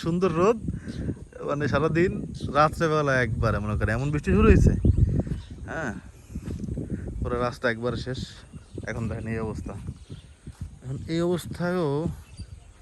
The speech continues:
গাড়ি আনা, মানে, কি বলবো,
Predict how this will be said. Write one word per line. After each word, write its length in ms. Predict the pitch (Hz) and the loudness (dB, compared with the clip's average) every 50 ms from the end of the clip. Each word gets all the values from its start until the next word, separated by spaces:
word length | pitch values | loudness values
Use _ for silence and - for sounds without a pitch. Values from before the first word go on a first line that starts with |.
| - - - - - - - - - - - - - - - 117 135 | -20 -18 -12 -8 -6 -6 -6 -8 -10 -12 -12 -12 -10 -10 -8 -4 -2
গাড়ি 260 | 139 151 151 160 165 160 160 160 | 0 0 0 0 2 2 4 4
আনা, 200 | 156 160 160 160 151 131 117 117 110 - | 2 2 2 0 0 0 0 -2 -2 -2
মানে, 220 | 131 123 123 123 131 131 131 120 101 - - - - - - - - | -2 -2 -2 -2 -2 -2 -4 -4 -6 -8 -12 -16 -14 -12 -10 -8 -6
কি 80 | - 123 120 123 | -6 -6 -6 -6
বলবো, 220 | 117 107 101 101 | -6 -6 -6 -8